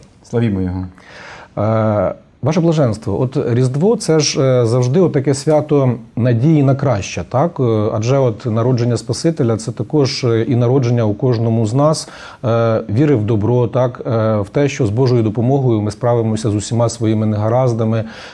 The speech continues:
Speaker 2: Е, чим от нинішнє Різдво запам'ятається вам? Е, віри і надії на що саме ви б побажали от в цей день, м, і, і на весь рік взагалі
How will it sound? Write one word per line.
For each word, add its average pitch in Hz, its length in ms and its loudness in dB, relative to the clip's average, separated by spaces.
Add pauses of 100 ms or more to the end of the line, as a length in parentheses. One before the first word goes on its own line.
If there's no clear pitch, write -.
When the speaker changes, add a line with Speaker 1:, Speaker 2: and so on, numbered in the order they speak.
(120)
Speaker 2:
Е, 101 680 -2 (280)
чим 202 240 2
от 196 100 0
нинішнє 135 380 0
Різдво 117 520 0 (200)
запам'ятається 117 880 -2
вам? 101 360 -2
Е, 101 680 -4
віри 143 360 2
і 143 40 4
надії 139 420 2
на 135 140 2
що 147 180 -2
саме 120 380 0
ви 104 120 -2
б 101 100 -6
побажали 117 600 0
от 101 220 -2
в - 40 -20
цей 143 260 0
день, 120 380 0 (380)
м, 117 460 -6
і, 120 400 0
і 113 60 2
на 113 120 2
весь 113 280 0
рік 135 180 2
взагалі 113 480 0